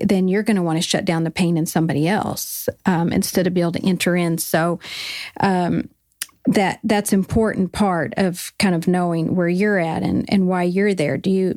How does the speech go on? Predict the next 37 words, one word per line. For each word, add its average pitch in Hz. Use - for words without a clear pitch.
do -
you 180
know 185
what -
you 226
think? 156
Do 180
you 180
know 180
what -
you 214
feel? 165
Or 160
do 175
you 170
just 180
go 175
along 180
with 190
what 190
everybody 196
else 226
thinks 180
and -
feels? -
I 175
mean, 170
these 202
are 220
important 202
things. 190
Where's 208
your 214
heart 214
been 185
broken? 160
Um, 185